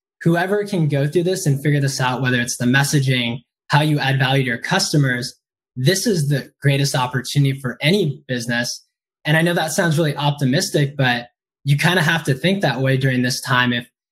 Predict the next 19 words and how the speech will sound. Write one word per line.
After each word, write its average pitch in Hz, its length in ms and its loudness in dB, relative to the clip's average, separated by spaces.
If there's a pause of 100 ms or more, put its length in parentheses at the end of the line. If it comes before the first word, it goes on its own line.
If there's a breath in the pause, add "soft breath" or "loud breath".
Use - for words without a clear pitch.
(140)
if 135 120 0
you 180 80 2
don't 185 180 -4
see 190 240 0
it 175 100 0
as, 143 360 -4 (240)
"How 160 160 2
do 175 80 2
I 151 120 0
come 147 220 -2
out 143 140 0
of 139 80 0
this 127 180 -6
stronger?" 170 600 0 (420)
And 156 140 2
then 160 140 2
the 147 60 0
second 190 500 -2
thing 147 500 0